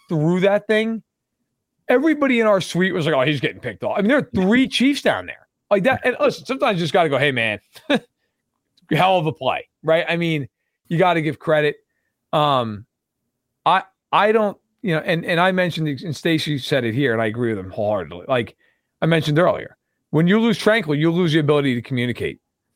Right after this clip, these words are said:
It's a huge deal, especially on the road. Like, I, I really do think they'll be buttoned up in this football game. And I also think it helps, like, you don't see the Packers a lot. You're not planning for the Packers a lot. The Bills are like a divisional game at this point. I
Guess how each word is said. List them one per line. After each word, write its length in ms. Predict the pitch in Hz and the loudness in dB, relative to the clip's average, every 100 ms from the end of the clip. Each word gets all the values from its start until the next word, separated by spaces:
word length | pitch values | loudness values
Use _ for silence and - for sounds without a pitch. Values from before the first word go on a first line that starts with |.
| _ - | _ -6
It's 160 | 147 | -4
a 20 | - | -4
huge 480 | - 185 151 110 | -2 0 0 -2
deal, 220 | 95 80 71 | -8 -8 -6
especially 340 | - 214 160 | 0 0 0
on 80 | 98 | -6
the 80 | 85 | -8
road. 280 | 67 53 - - | -12 -12 -16 -8
Like, 320 | 165 131 - _ _ _ _ _ _ _ _ _ | -4 -4 -8 _ _ _ _ _ _ _ _ _
I, 520 | 160 185 196 202 196 - _ _ _ _ 165 | 0 2 2 2 -2 -6 _ _ _ _ 0
I 100 | 190 | 2
really 380 | 196 208 196 | 4 2 2
do 180 | 151 160 | 0 0
think 640 | - 147 117 104 98 - _ _ _ _ _ | 0 -2 -2 -4 -10 -20 _ _ _ _ _
they'll 240 | 143 151 131 | -2 0 0
be 280 | 127 110 - _ _ _ _ | 0 -2 -6 _ _ _ _
buttoned 300 | 139 147 127 | -2 -2 -2
up 160 | 95 - | -6 -8
in 80 | 64 | -16
this 80 | |
football 320 | - - 50 - | -20 -18 -18 -18
game. 80 | - _ _ _ | -20 _ _ _
And 100 | 190 | 0
I 60 | 196 | 2
also 240 | 302 294 | 2 0
think 100 | 180 | 0
it 60 | 147 | 2
helps, 240 | 147 131 | 2 0
like, 160 | 143 - - | -4 -6 -6
you 220 | 185 220 | 0 0
don't 180 | 370 254 | 0 -4
see 300 | - 165 160 | -6 -4 -2
the 80 | 151 | 0
Packers 420 | 151 151 170 147 | 0 0 -2 -2
a 60 | |
lot. 400 | 131 135 139 131 - | 0 2 2 0 -4
You're 140 | 139 | -4
not 180 | 139 - | -4 -6
planning 340 | - 127 139 | -8 -4 -4
for 100 | 120 | -6
the 60 | 123 | -6
Packers 300 | 127 120 - | -4 -4 -6
a 40 | |
lot. 100 | 127 _ _ _ _ _ - | -14 _ _ _ _ _ -2
The 80 | 170 | 2
Bills 200 | 294 214 | 2 0
are 40 | |
like 80 | 156 | -2
a 40 | |
divisional 440 | 113 107 156 110 73 | -2 0 0 -2 -10
game 200 | 67 58 | -16 -16
at 60 | |
this 140 | - - | -20 -18
point. 240 | - | -16
I 40 | - | -16